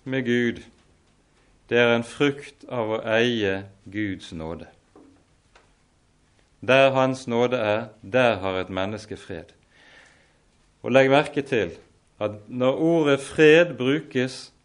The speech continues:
slik som vi her hører det, så betegner det ikke en følelse.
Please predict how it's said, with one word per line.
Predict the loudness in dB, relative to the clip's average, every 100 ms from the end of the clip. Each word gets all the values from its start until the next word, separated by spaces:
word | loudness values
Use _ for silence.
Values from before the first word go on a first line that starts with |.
| _ _ -12
slik | 0 2 2 -2
som | -2
vi | -2 0
her | 2 2
hører | 2 2 2
det, | -2 -4 -12 _ _ _ _ _ _ -20
så | 0 4 4
betegner | 2 2 0 2 2 0
det | -4 -2
ikke | 0 0 -8 -8 -8 -10 _ _ _ -10
en | -8 -8
følelse. | -12 -6 0 2 0 -2 -8